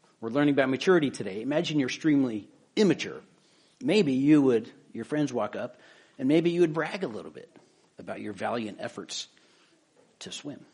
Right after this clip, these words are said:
Maybe you'd be like, Well, you know, I, I was starting to go under, but just a little bit, you know. And then, man, you should have seen me. I, man, I was,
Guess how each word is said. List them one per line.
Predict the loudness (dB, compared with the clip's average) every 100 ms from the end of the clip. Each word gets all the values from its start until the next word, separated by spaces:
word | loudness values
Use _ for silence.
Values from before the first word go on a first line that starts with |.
| _ _ _ _ _ _ _ _ _ _ _ _ _ _ _ -2
Maybe | 0 2
you'd | 0 0 2
be | 4
like, | 4 2
Well, | 4 4
you | 4
know, | 2 -2 -6 -10
I, | -10 -8
I | -6
was | -8 -6
starting | -4 -2
to | -2
go | 0 2
under, | 2 0 -6 -12 -20 _ -8
but |
just | -6 -4
a |
little | 0 2 0
bit, | -6 -12
you | -14
know. | -14 -18 -20 -18 -4
And | -2
then, | -2 -4 -12 _ _
man, | -6 -6
you | -2
should | 0 0
have |
seen | 0 0 0
me. | -2
I, | -6 -8
man, | -6 -4 -4
I | -6
was, | -8